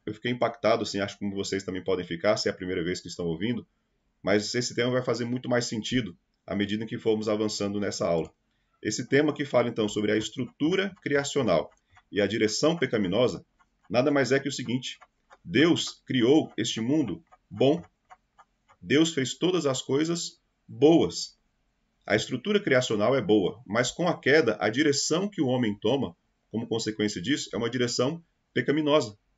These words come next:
Nós vemos lá no capítulo inicial de Gênesis que ele diz que somos criados à imagem e semelhança de Deus. Mas devemos lembrar também que nós somos criados à imagem e semelhança de Deus.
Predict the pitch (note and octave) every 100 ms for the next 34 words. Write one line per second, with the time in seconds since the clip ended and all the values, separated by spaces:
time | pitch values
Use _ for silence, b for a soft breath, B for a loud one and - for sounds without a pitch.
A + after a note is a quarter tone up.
0 | _ _ _ _ - G2+ B2+ C#3 B2+ B2+
1 | B2 - B2 A#2 A2+ A2+ A2 A#2 G#2+ F#2
2 | C3 A#2 F2+ - _ - A#2 B2 G2+ A2
3 | A2 - C3 C3 - A2 A#2 A#2+ A2 A2+
4 | F#2+ G#2 D3 D#3 E3+ B2+ - C#3 A#2+ A#2+
5 | C3 A2 A#2 G#3 - _ _ _ _ E2+
6 | A2+ C3+ G#2+ - - _ _ _ _ _
7 | - G#2 A#2+ C3 E3 D#3+ B2 B2 B2 F2+
8 | C3 D#3+ - _ _ _ - A#2 B2 -
9 | D#3+ C#3 - - _ - G#3 E3+ B2+ C#3
10 | F2+ E2 - - _ - G2+ F#2+ F#2+ A2+
11 | D3+ D#3 F3 - _ - - - E3 E3+
12 | G#2+ G#2+ - C3 - A2 A#2+ F2+ E2+ -
13 | -